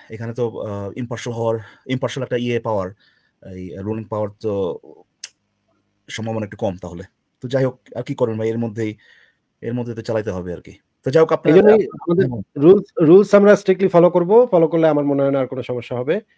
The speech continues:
Speaker 2: আমার
Speaker 1: হ্যাঁ,
Speaker 2: পেজ
Speaker 1: অ্যাপ্রুভ
Speaker 2: সব
Speaker 1: করতে পারবেন, তাই না?
Speaker 2: ঠিক
Speaker 1: হ্যাঁ,
Speaker 2: আছে।
Speaker 1: হ্যাঁ।
Speaker 2: হ্যাঁ, সব একদম গ্রিন আছে, কোনো সমস্যা নেই।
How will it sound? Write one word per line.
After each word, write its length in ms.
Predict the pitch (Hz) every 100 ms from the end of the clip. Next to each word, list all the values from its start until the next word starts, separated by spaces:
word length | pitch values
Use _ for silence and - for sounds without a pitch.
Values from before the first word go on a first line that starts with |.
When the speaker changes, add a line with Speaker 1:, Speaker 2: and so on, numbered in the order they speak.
| _
Speaker 2:
আমার 260 | 147 165 165
Speaker 1:
হ্যাঁ, 240 | 151 147
Speaker 2:
পেজ 140 | 165 160
Speaker 1:
অ্যাপ্রুভ 280 | 165 202
Speaker 2:
সব 60 | 165
Speaker 1:
করতে 140 | 151
পারবেন, 200 | 139 104
তাই 100 | 101
না? 100 | 165
Speaker 2:
ঠিক 160 | - 113
Speaker 1:
হ্যাঁ, 120 | 98
Speaker 2:
আছে। 100 | 135
Speaker 1:
হ্যাঁ। 360 | 214 _ - 95 _ -
Speaker 2:
হ্যাঁ, 160 | 139 - _ 147
সব 140 | 170 190
একদম 220 | 185 190
গ্রিন 220 | 165 180
আছে, 220 | 175 196
কোনো 180 | 190 180
সমস্যা 320 | 170 165 -
নেই। 220 | 170 233